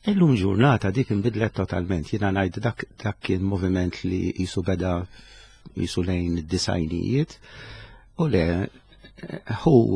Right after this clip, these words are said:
avukat enerġetiku, għamel ċertu karriera, ma mhux, isma', billi tagħmlu rib il-ħamsin sena. M'hemm xejn ħażin. U fil-fatt l-esperjenza uriet illi, anzi, jekk irid ikun,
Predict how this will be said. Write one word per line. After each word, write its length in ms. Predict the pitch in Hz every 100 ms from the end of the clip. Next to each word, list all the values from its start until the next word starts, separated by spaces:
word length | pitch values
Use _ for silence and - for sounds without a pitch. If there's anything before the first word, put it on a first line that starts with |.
| 95 - - 117 101 - -
avukat 680 | 110 92 98 98 98 92 104
enerġetiku, 840 | 95 110 143 160 120 - 98 92 80 82 101
għamel 400 | 92 85 90 -
ċertu 460 | 104 90 - 95 85
karriera, 760 | 120 110 143 151 135 127 120 113
ma 400 | 110 107 107 107 - - - -
mhux, 200 | 170 143
isma', 360 | 143 95 80 85
billi 480 | 101 110 104 98 98
tagħmlu 400 | 107 90 90 90 95 95 123 127 - -
rib 300 | 98 92 -
il-ħamsin 420 | 90 101 95 92 85
sena. 360 | 156 101 92 - _ - - - - - - - - - - - -
M'hemm 160 | 107 90
xejn 220 | - 69
ħażin. 300 | - - 104 - -
U 40 | -
fil-fatt 460 | 92 - 131 -
l-esperjenza 560 | 90 - 98 120 - 67
uriet 340 | 92 143 - - - - - -
illi, 520 | 135 90 95 143 175 170 -
anzi, 320 | 131 107 -
jekk 160 | 135 -
irid 160 | - 123
ikun, 180 | -